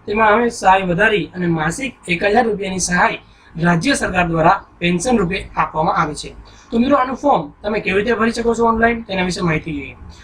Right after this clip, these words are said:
તો મિત્રો, સૌપ્રથમ તો Google-ની અંદર તમારે સર્ચ કરવાનું રહેશે ઈ સમાજ કલ્યાણ. ઓકે, ઈ સમાજ કલ્યાણ સર્ચ કરવાની સાથે આ રીતે જે વેબસાઇટ છે તે ઓપન થશે.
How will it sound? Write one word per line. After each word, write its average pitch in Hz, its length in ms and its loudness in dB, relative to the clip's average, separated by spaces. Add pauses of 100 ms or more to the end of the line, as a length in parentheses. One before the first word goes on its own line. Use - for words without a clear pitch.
(120)
તો 226 60 -6
મિત્રો, 262 180 2
સૌપ્રથમ 254 340 -2
તો 254 80 -2
Google-ની 240 440 -2
અંદર 240 180 -2
તમારે 233 180 2
સર્ચ 226 260 -2
કરવાનું 226 300 0
રહેશે 226 260 -8
ઈ 240 140 0
સમાજ 196 400 0
કલ્યાણ. 180 420 0 (360)
ઓકે, 208 180 0
ઈ 247 220 -2
સમાજ 247 300 0
કલ્યાણ 226 320 0
સર્ચ 208 240 -2
કરવાની 208 300 -4
સાથે 196 440 -6 (180)
આ - 80 2
રીતે 226 200 0
જે 226 160 0
વેબસાઇટ 202 440 -4
છે 233 240 -6
તે - 340 -8
ઓપન 202 320 0
થશે. 240 360 -4